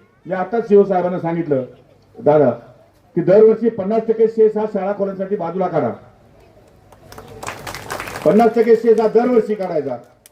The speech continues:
मी आता उद्या परवा दादा येणार आहेत, त्याला अजितदादा पा-, पवार याला, अ, जळगावला, त्यांच्याशी बोलतो की आदिवासी विभागामार्फत शाळा खोल्यांसाठी एक हेड निर्माण करण्यासंदर्भात मी त्यांच्याशी चर्चा करतो आणि त्याला तात्काळ एक हेड नवीन निर्माण करू,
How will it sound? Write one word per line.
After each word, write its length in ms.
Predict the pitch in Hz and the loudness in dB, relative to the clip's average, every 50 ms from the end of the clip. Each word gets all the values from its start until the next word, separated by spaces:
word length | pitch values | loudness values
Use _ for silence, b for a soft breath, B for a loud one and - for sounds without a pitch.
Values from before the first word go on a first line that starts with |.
| _ _ _ - | _ _ _ -4
मी 120 | 147 196 | 0 2
आता 340 | 214 214 214 220 220 220 214 | 4 4 4 4 4 4 2
उद्या 580 | 208 190 185 190 202 202 202 202 196 185 175 - - - _ _ _ _ _ _ _ _ _ _ _ _ - | 2 2 2 4 4 4 4 2 0 -2 -6 -12 -16 -20 _ _ _ _ _ _ _ _ _ _ _ _ -6
परवा 220 | 156 165 196 196 | -2 2 2 2
दादा 360 | 180 160 170 170 175 196 196 | 2 2 0 0 4 4 6
येणार 260 | 196 196 190 190 190 185 | 6 4 4 2 0 -2
आहेत, 140 | 180 185 | -4 -4
त्याला 280 | 185 190 185 175 180 180 | -6 -8 -8 -6 -6 -4
अजितदादा 400 | 160 156 180 180 190 180 175 175 | -6 -6 -6 -6 -8 -6 -6 -6
पा-, 320 | 170 170 170 170 170 165 | -6 -4 -2 -2 -2 -2
पवार 320 | 151 - 170 165 165 165 165 | -2 -2 0 2 2 4 4
याला, 260 | 165 156 160 156 156 | 2 2 4 4 4
अ, 40 | 147 135 135 131 131 127 123 120 120 - | 2 0 -2 -6 -8 -8 -10 -8 -4 0
जळगावला, 460 | 147 160 170 185 185 175 160 135 - - - - _ _ _ _ _ _ _ _ _ _ | 0 2 2 2 2 2 0 -2 -4 -6 -12 -20 _ _ _ _ _ _ _ _ _ _
त्यांच्याशी 400 | - 156 147 156 190 196 190 202 | -2 -2 0 0 0 0 2 2
बोलतो 320 | 196 175 180 180 185 202 202 | 4 4 4 4 4 4 4
की 200 | 190 190 202 196 | 4 4 2 2
आदिवासी 400 | 180 165 160 185 196 185 190 196 | 2 2 0 0 0 0 2 2
विभागामार्फत 560 | 190 190 190 185 196 190 190 185 180 - 196 | 2 2 2 2 2 0 0 -2 -2 0 -2
शाळा 300 | 196 - - 170 175 180 | -2 -2 -2 -4 -4 -4
खोल्यांसाठी 480 | 180 170 175 180 180 175 175 175 180 185 | -4 -2 -2 -2 -2 -4 -4 -4 -2 -4
एक 120 | 180 - | -2 -2
हेड 260 | 147 175 190 185 175 | 0 0 0 0 0
निर्माण 240 | 180 180 175 175 175 | -2 -2 0 0 -2
करण्यासंदर्भात 680 | 175 175 175 170 170 147 165 156 147 151 156 160 151 135 120 - - - - _ _ _ _ - - | -2 -4 -6 -4 -4 -4 -2 0 2 2 4 4 4 2 -2 -6 -12 -20 -20 _ _ _ _ -10 -6
मी 80 | 151 170 | -4 -4
त्यांच्याशी 420 | - 185 175 170 185 185 185 185 | -2 -2 -2 0 0 0 2 0
चर्चा 340 | 180 185 190 - - 208 202 | 0 2 2 2 2 2 2
करतो 280 | 190 190 185 185 196 185 | 2 2 0 2 2 0
आणि 240 | - - 180 190 180 - - - - - _ _ _ - | 0 0 0 -2 -6 -8 -12 -18 -20 -20 _ _ _ -8
त्याला 180 | - 226 - 180 | -4 -4 -2 -2
तात्काळ 400 | 175 180 170 165 165 - 202 196 | -2 -2 -2 -2 0 0 2 4
एक 160 | 202 202 156 | 4 4 2
हेड 220 | 156 170 185 208 196 | 0 0 2 2 2
नवीन 260 | 190 185 190 190 180 180 | 2 0 0 0 -2 -2
निर्माण 260 | 180 185 185 180 165 | -4 -4 -4 -4 -2
करू, 280 | 147 175 170 160 147 | 0 2 4 4 4